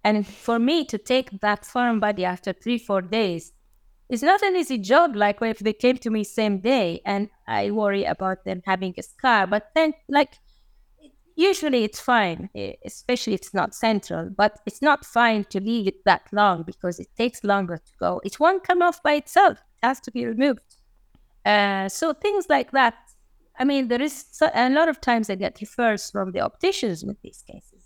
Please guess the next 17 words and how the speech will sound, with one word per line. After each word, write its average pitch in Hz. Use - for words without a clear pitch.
They 98
just -
send 269
them -
because -
they -
know 214
that 117
this -
has 92
to -
be 101
done 101
by -
an -
eye 95
specialist. -